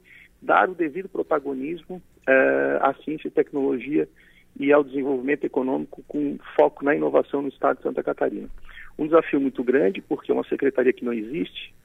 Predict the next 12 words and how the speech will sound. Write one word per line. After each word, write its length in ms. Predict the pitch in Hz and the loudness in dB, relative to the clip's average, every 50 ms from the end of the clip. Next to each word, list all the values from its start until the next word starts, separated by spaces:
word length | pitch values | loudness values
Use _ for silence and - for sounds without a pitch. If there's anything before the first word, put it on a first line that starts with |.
| _ _ - | _ _ 0
Pela 160 | 139 131 135 | 4 4 2
primeira 380 | - - - 127 135 135 135 123 | 2 0 -4 -2 0 0 0 0
vez 220 | 131 143 139 131 | 0 0 0 0
a 40 | 123 | -2
gente, 400 | 123 139 123 - - 131 117 - _ - - - - - - - - | -4 -4 -8 -4 -4 -4 -4 -4 _ -20 -20 -20 -20 -20 -12 -2 2
eh, 220 | 123 123 - - - | 4 4 4 4 2
eh, 180 | 123 123 120 | 2 2 2
vai 160 | 110 123 113 117 | 4 4 2 0
ter 180 | - - - | 2 0 0
toda 260 | - - 160 175 185 | 2 4 4 4 4
uma 120 | 175 165 160 | 4 0 0
estrutura 760 | 151 - - - 147 147 135 - - 156 170 190 165 139 123 | -4 -4 -6 -4 -4 -4 -4 -4 -6 -2 0 4 4 4 4